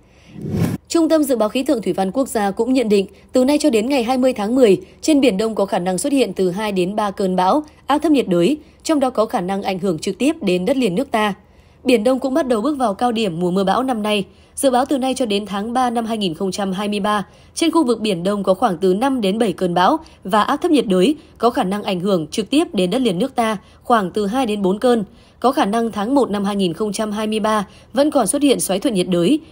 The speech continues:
trên khu vực Nam Biển Đông. Dự báo thời tiết mười ngày tới, từ ngày hai mươi lăm tháng chín đến ngày mùng bốn tháng mười. Tin bão gần Biển Đông, Bắc Bộ cục bộ có mưa to đến rất to, Tây Nguyên và Nam Bộ mưa dông duy trì trong nhiều ngày.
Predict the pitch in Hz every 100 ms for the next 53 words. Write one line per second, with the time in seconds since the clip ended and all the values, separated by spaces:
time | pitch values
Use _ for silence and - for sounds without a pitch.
0 | - 285 269 269 233 196 - 220 220 202
1 | 156 196 190 - - - - - - -
2 | - 302 262 277 330 311 381 311 254 226
3 | 202 202 220 339 - - 294 285 311 320
4 | 330 311 269 277 - 240 254 247 302 277
5 | 190 185 180 180 202 233 285 220 165 -
6 | _ _ - 339 294 285 349 294 220 190
7 | 175 240 214 - - 320 339 294 196 233
8 | 214 196 202 226 254 240 214 196 185 240
9 | 339 262 247 - - _ - 330 339 294
10 | 240 247 254 240 - 240 262 254 240 233
11 | 202 196 175 208 196 196 175 185 165